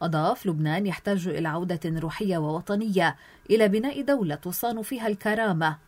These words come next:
ويعلو فيها الدستور ويكون فيها المسؤول راعياً لا متسلطاً."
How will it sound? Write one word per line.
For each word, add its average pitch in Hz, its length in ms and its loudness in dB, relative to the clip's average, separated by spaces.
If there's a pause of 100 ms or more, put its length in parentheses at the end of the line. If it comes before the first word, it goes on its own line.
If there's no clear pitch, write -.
ويعلو 180 500 2
فيها 180 260 -4
الدستور 165 720 -2 (380)
ويكون 175 540 0
فيها 185 300 -4
المسؤول 175 640 0
راعياً 208 440 0
لا 170 380 0
متسلطاً." 160 880 -8